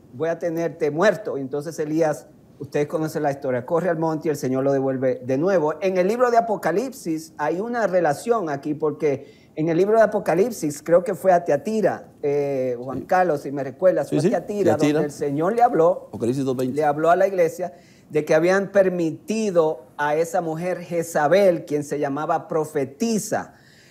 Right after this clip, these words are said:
Speaker 1: Entonces, la relación nuevo testamentaria con el Antiguo Testamento es que este tipo, si se llamase espíritu, no sabemos si la mujer en Apocalipsis fue una mujer literal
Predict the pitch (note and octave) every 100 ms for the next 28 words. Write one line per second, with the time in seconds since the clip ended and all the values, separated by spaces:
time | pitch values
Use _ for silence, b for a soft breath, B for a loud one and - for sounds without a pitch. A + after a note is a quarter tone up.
0 | b D3 C#3 F#3+ - F#3+ - F3 D#3+ E3
1 | E3 D3+ - G#3+ A3 G#3 G3+ F#3 F3 E3+
2 | D#3 D3+ C3+ F3 G#3 G3 F3 D#3+ D#3 E3+
3 | F3 D#3+ D#3 E3 G3+ A3 E3 D#3+ D#3 D#3+
4 | D3+ E3+ - G#3+ G#3 - G#3 - E3+ E3
5 | D#3 D3 D#3 C#3+ D3 D3 F3+ F#3 E3+ -
6 | G#3+ G#3 E3+ - C3+ C#3+ F#3+ F3 F#3+ F#3+
7 | F3+ D#3+ C#3 C3 D3+ E3+ F#3+ B B B
8 | - D#3 D3+ E3+ - D3 E3+ F#3 - F3+
9 | F3 E3+ E3 F3 F3 E3 D3+ D#3 E3 C4